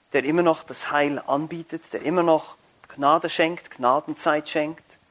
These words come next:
und immer noch nicht zurückgekommen ist, wiedergekommen ist, um zu richten. Das ist einfach ein Zeichen deiner Geduld, das ist ein Zeichen deiner Barmherzigkeit. Und lass uns mutig sein als deine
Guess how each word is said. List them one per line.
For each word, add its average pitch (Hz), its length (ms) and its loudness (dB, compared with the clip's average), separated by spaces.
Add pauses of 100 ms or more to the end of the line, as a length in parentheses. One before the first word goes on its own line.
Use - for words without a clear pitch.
(840)
und 135 160 -10
immer 156 200 2
noch 147 260 4
nicht 170 520 -4
zurückgekommen 156 760 0
ist, - 500 -6
wiedergekommen 139 680 -2
ist, 139 160 -12
um 127 100 -16
zu - 140 -12
richten. - 420 -12 (1400)
Das - 120 -4
ist - 80 -2
einfach 208 180 -2
ein 175 100 -10
Zeichen 190 480 -2
deiner 139 220 -2
Geduld, 127 460 -4
das - 80 -16
ist - 40 -10
ein 151 80 -10
Zeichen 185 400 0
deiner 151 220 0
Barmherzigkeit. 127 920 -12 (960)
Und 143 100 -2
lass 165 240 4
uns 247 560 0
mutig 220 420 0
sein 220 380 2
als 151 180 -2
deine 180 460 2